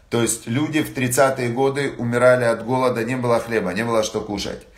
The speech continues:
А до этого на всей истории человечества каждые несколько лет был страшный голод. Мы это знаем из Торы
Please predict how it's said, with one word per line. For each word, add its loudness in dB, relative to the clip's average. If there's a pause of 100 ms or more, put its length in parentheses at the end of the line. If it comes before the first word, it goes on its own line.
(480)
А 6
до 2
этого 2
на 0
всей 0
истории -2
человечества 0
каждые 2
несколько -4
лет 0
был -2
страшный 0
голод. -2
Мы 0
это -2
знаем -2 (300)
из 0
Торы 2